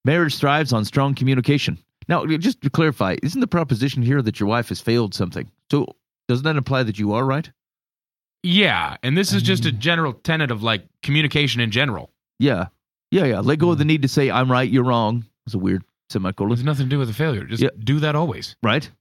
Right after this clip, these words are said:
Speaker 1: When your spouse fails you or does something you can't stand, try handling the situation without resentment or complaint.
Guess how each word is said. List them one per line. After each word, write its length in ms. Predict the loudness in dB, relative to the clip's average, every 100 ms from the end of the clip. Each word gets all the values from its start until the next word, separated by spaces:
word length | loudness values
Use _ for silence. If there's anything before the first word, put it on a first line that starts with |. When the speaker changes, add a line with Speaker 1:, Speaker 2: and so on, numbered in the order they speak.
| _
Speaker 1:
When 160 | 2 2
your 80 |
spouse 300 | 2 2 0
fails 340 | 2 2 4 4
you 100 | 4
or 80 | 4
does 320 | 2 0 -6 -2
something 420 | 0 2 0 2
you 80 | 0
can't 280 | 0 -2 -2
stand, 500 | -2 0 0 -2 -6 _ _ _ _ _
try 220 | 2 4
handling 340 | 4 4 4 2
the 80 |
situation 500 | 0 -2 2 2 2
without 260 | 2 2 2
resentment 480 | 2 2 2 2 0
or 60 | 0
complaint. 480 | 0 2 0 0